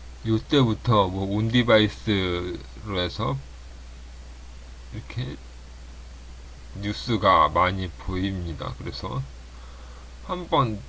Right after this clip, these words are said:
온디바이스가 시작한 다음에는 이게 계속 끝,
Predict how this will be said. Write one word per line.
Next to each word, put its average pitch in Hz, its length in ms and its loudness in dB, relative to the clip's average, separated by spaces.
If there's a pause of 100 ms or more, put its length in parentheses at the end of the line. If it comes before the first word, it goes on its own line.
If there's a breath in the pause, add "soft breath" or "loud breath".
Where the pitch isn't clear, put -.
온디바이스가 120 960 6 (1600)
시작한 135 880 -4
다음에는 95 500 2
이게 87 480 -2 (480)
계속 131 480 4 (240)
끝, - 220 0